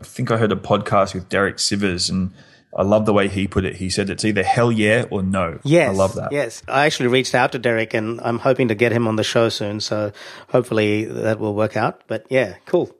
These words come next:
Speaker 2: All right. Well, man, it was awesome having you on the show, Kyle, and I would love to have you back again one day. I always get so much value from talking to you, and I'm sure our listeners do as well. Clearly they, they did last time because it got so many downloads,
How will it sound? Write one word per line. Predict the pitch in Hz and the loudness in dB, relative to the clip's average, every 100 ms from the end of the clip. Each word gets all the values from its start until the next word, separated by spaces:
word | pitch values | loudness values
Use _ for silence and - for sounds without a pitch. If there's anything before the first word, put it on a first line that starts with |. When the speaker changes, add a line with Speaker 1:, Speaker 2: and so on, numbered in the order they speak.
| _ | _
Speaker 2:
All | - | 2
right. | 226 226 | 2 4
Well, | 208 208 | 2 2
man, | 226 240 | 2 2
it | 202 | 2
was | 208 - | 2 0
awesome | - 185 208 220 | -2 0 2 0
having | 190 190 190 | 2 2 2
you | 190 | 2
on | |
the | 156 | 2
show, | 147 165 160 185 190 | 0 2 2 0 -2
Kyle, | - 156 180 190 - | -2 0 0 -2 -4
and | 160 151 147 143 139 - | -4 -2 -2 -2 -6 -4
I | 143 | -2
would | 139 | -2
love | 135 170 | 0 0
to | 180 | 0
have | 180 175 | 0 2
you | 165 | 0
back | 160 160 | 0 -2
again | 143 139 151 190 185 170 - | -2 0 0 0 -2 -6 -6
one | 131 147 | -2 0
day. | 139 143 151 | 2 2 4
I | |
always | 135 143 160 151 | 2 2 2 2
get | 147 131 | -2 -2
so | 151 | 0
much | 131 120 | -2 -2
value | 113 123 151 | 0 2 0
from | 160 139 | 0 -2
talking | 123 143 - | 0 -2 0
to | 120 | 0
you, | 120 139 | 2 2
and | 147 117 | 2 0
I'm | 120 | -2
sure | - 147 147 | 0 0 0
our | 147 120 | 0 0
listeners | 117 135 139 117 | 0 0 -2 -2
do | 131 123 | 0 0
as | 110 | 2
well. | 117 127 151 - - | 0 0 0 -6 -2
Clearly | 180 165 147 | 2 4 2
they, | 131 131 127 | 0 -2 -4
they | 131 139 | -2 0
did | 120 113 | 2 0
last | 123 143 - | 2 2 2
time | 123 117 | 0 0
because | 123 127 | 0 -2
it | 117 120 | -2 0
got | 120 - - - | -2 -4 -18 -14
so | - - 160 | -4 0 2
many | 143 117 | 2 2
downloads, | 135 139 120 110 143 - | 2 2 2 0 -2 -6